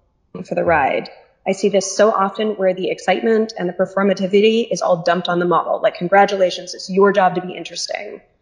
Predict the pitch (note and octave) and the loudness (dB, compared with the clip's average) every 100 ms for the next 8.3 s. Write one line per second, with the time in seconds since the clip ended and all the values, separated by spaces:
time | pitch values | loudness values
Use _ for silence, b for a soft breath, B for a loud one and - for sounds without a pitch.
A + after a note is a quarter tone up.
0 | _ _ _ _ F#3+ E3+ - - _ F#3+ | _ _ _ _ -2 0 -4 -10 _ -2
1 | G3+ A3 A3 G#3 G#3 F#3 G3 F#3 F3+ F#3 | 4 6 6 6 4 0 -2 -2 -4 -4
2 | F#3 F3 F3 F#3+ F#3 G3 F#3+ F#3 - - | -2 -4 -2 0 2 2 2 0 -2 -14
3 | D#3 - - - - _ _ _ _ - | -14 -10 -8 -8 -10 _ _ _ _ 0
4 | G3+ G3+ F3 - - G3+ A3 G#3 - - | 4 4 2 -2 -2 0 2 0 -2 -8
5 | - F#3+ G3+ - - F3+ D#3+ - - - | -4 0 0 -2 -2 -2 -2 -6 -8 -2
6 | F#3 G#3 A3+ F#3+ F#3 F3+ F#3 F#3 G3 - | 2 4 4 4 4 6 6 4 -2 -2
7 | G3+ G#3+ G#3+ - G3 F#3+ F#3 G3 F#3 G#3 | 2 4 4 4 2 2 2 2 4 4
8 | G#3+ A3 | 4 2